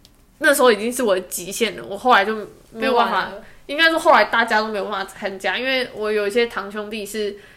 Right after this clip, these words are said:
Speaker 1: 跟我年纪差不多，他到国中的时候整个抽高，没有地方可以躲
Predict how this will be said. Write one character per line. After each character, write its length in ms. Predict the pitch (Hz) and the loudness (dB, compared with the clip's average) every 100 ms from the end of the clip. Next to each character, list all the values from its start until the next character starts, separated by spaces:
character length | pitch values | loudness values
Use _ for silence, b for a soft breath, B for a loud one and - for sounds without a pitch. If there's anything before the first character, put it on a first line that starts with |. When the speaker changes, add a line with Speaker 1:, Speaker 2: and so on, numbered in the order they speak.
| B | B
Speaker 1:
跟 120 | 233 | 0
我 120 | 233 | 0
年 180 | 196 190 | -2 -4
纪 100 | 208 | -8
差 200 | 202 196 | -6 -6
不 180 | 185 185 | -6 -8
多， 80 | 196 | -6
他 80 | 214 | 0
到 140 | 262 | 0
国 200 | 262 208 | 0 -2
中 140 | 226 | -2
的 60 | 233 | -2
时 40 | |
候 60 | 226 | -4
整 100 | 214 | -6
个 80 | 190 | -8
抽 260 | - 202 | -4 -4
高， 180 | 202 202 | 0 -2
没 140 | 208 262 | 0 0
有 80 | |
地 120 | 233 233 | 0 0
方 180 | 226 | -2
可 120 | 240 247 | -2 -4
以 60 | |
躲 180 | - 196 | -4 -10